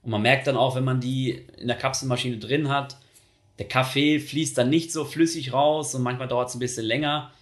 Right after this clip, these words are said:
Komischerweise, mal geht, ja, es geht manchmal schnell, manchmal geht's, äh, nicht so schnell.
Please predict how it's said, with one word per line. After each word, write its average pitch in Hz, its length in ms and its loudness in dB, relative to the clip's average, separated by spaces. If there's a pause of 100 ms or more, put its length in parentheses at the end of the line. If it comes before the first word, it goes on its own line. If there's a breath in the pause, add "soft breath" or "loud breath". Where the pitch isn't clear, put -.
(120 loud breath)
Komischerweise, 127 880 0 (160)
mal 123 220 2
geht, 123 280 0
ja, 117 240 0
es 104 80 -6
geht 127 160 -2
manchmal 127 300 -2
schnell, 143 340 0
manchmal 127 340 -4
geht's, 113 400 -10 (480 soft breath)
äh, 107 240 4
nicht 147 280 4
so 165 100 -2
schnell. 151 640 2